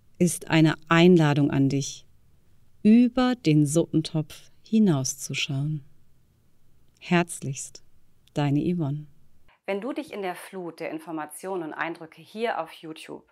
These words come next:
manchmal auch erdrückt und verloren fühlst, dann habe ich etwas für dich. Den Female Spirit Circle. Das ist ein sicherer Ort,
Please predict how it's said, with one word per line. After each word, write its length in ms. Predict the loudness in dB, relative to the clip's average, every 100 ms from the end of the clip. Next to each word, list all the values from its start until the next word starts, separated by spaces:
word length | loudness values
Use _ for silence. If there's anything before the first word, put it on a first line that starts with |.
| _ -20 -12
manchmal 360 | -10 -8 -6 -4
auch 240 | -4 -8
erdrückt 580 | -20 -20 -14 -14 -14 -20
und 180 | -20 -12
verloren 440 | -10 -6 -6 -6
fühlst, 440 | -10 -12 -12 -12 -20 _ _
dann 500 | -4 -2 -2 -8 -12 -20
habe 460 | -18 -4 -2 -2
ich 120 | -6
etwas 420 | -14 -16 -16 -16 -16
für 120 | -16
dich. 340 | -18 -18 _ _ _ _ _ -8
Den 180 | -8
Female 500 | -8 -14 -16 -12 -14 -16 -16
Spirit 380 | -12 -12 -12 -14
Circle. 520 | -14 -12 -12 -14 -16 _ _ -20 -20 _
Das 220 | -6 -6 -10
ist 240 | -20 -16
ein 180 | -16 -14
sicherer 480 | -12 -12 -10 -8 -8
Ort, 360 | -8 -10 -18